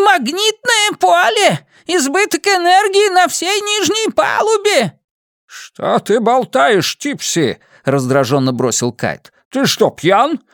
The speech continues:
Во время сражения?" "Он говорит правду, капитан!" сдавленным от эмоций голосом сообщил астролокатор Примо. "У нас светится вся навигационная консоль.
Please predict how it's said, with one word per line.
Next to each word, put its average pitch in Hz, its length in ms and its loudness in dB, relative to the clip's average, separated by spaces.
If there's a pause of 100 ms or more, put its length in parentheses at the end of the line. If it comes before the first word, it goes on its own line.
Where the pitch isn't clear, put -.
(120)
Во 123 160 -2
время 185 340 2
сражения?" 165 840 0 (720)
"Он 202 320 -2
говорит 226 680 0
правду, 262 600 -2
капитан!" 247 800 -2 (320)
сдавленным 131 720 0
от 127 140 -4
эмоций 127 400 0
голосом 135 500 -2
сообщил 117 500 -4
астролокатор 120 760 -4
Примо. 101 560 -6 (480)
"У 175 180 0
нас 202 280 2
светится 220 800 -2
вся 247 360 0
навигационная 277 1040 -2
консоль. 240 720 0